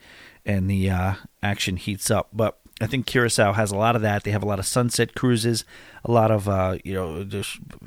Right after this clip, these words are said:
bars where you can kinda have some fun at. But just that one, I guess, that picture that everybody takes, it's the iconic picture of,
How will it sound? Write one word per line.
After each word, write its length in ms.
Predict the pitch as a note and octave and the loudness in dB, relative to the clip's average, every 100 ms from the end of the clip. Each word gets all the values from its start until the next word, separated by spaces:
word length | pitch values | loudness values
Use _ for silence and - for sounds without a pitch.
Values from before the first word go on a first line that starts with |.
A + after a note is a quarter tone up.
| - - | -20 -4
bars 400 | - A#2+ B2 A#2 | 4 6 6 6
where 80 | A#2 | 2
you 120 | G#2+ | 0
can 140 | G#2+ G2+ | -2 -2
kinda 200 | A#2 G#2 | 0 2
have 160 | G#2+ - | 2 0
some 100 | G2 | 0
fun 200 | B2+ A#2 | 2 2
at. 140 | F#2+ | 2
But 180 | G#2+ - - - - - _ _ _ _ _ - | -2 -4 -20 -20 -20 -20 _ _ _ _ _ 2
just 440 | C#3+ A3+ - - - | 6 8 6 -4 -6
that 420 | C3 D#3 F3 - | 2 6 4 2
one, 540 | A#2+ C3 D3+ D3+ D3 D3 - | -2 2 4 4 2 -2 -4
I 100 | B2+ | -2
guess, 260 | C#3 C3+ - | 0 0 0
that 240 | A#2 - | -2 0
picture 420 | - E3 - B2+ | 0 2 2 2
that 140 | A2 A#2 | 2 2
everybody 400 | C#3+ D3+ D3 C3+ | 2 2 2 0
takes, 420 | - C3+ B2+ A#2+ | 2 2 2 -4
it's 140 | - | -2
the 100 | B2 | 2
iconic 580 | A#2 C3+ - C#3 C#3 - | 2 2 -2 -2 -2 -4
picture 440 | D3 - C3 B2+ - | -6 -4 0 0 2
of, 420 | A#2 A#2 A2+ - | 4 4 4 -2